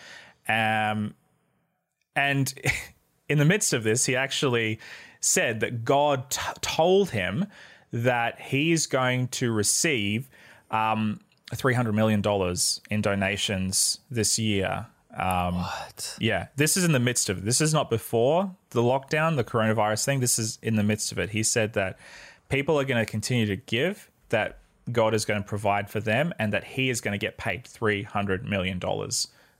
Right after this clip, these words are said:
Speaker 1: this year.
Speaker 2: He is going to be paid three hundred million?
Speaker 1: Yes, or his church. Uh, yeah, I don't know exactly
Speaker 2: Uh.
Speaker 1: how it works, but that's,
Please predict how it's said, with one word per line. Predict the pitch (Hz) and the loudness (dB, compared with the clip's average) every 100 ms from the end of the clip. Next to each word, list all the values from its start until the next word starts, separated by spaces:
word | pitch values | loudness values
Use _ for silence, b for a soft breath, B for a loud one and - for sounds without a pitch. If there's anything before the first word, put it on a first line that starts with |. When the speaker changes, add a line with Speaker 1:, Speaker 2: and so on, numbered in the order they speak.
| - | -4
Speaker 1:
this | 92 - | 0 0
year. | 98 87 92 - b b b b b | -2 -2 -4 -8 b b b b b
Speaker 2:
He | - - 165 147 | -4 2 4 4
is | 117 | 2
going | 113 110 107 | 2 0 0
to | - | 0
be | 110 | -2
paid | - - - | 0 -2 0
three | 110 | 2
hundred | 107 101 101 | 2 0 0
million? | 98 90 123 143 | 0 2 2 0
Speaker 1:
Yes, | 104 90 - - - | -4 -4 -4 -8 2
or | 135 143 | 4 4
his | 151 135 | 2 0
church. | - 104 - - - - | 0 -2 -2 -6 -6 -2
Uh, | 131 131 127 120 - 110 | 0 2 0 -2 -6 -4
yeah, | 104 98 95 - | 0 0 -2 -6
I | - | -4
don't | 104 98 | -2 0
know | 95 95 - _ _ _ _ _ _ _ 139 | 0 -2 -6 _ _ _ _ _ _ _ -4
exactly | 123 110 131 135 131 | -2 2 4 4 6
Speaker 2:
Uh. | 120 107 104 107 B B B B | 4 4 2 0 B B B B
Speaker 1:
how | - 113 104 | -2 0 2
it | |
works, | 113 107 104 - - | 2 2 0 -2 -6
but | - 110 101 - _ _ _ - | -2 -2 -2 -10 _ _ _ -4
that's, | 123 131 127 - - | 0 0 0 -2 -4